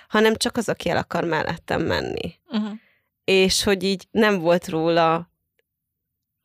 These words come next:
Speaker 1: nézőpontom.
Speaker 2: Mhm.
Speaker 1: És ezen ő is meglepődött, én meg azon, hogy „Úristen, tényleg nincs róla nézőpontom.”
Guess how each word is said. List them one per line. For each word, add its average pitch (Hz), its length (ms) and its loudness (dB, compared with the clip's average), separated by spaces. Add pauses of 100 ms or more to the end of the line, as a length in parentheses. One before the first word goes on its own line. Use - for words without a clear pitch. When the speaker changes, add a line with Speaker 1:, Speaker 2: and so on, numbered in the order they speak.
Speaker 1:
nézőpontom. - 1160 -6 (260)
Speaker 2:
Mhm. 220 180 -4
Speaker 1:
És 190 140 2
ezen 185 220 2
ő 180 100 4
is 175 200 0
meglepődött, 190 720 0
én 185 100 0
meg 180 160 2
azon, 165 300 0
hogy 165 240 0
„Úristen, 147 600 -8
tényleg - 360 -6
nincs 135 240 -12
róla 151 220 -6
nézőpontom.” - 880 -6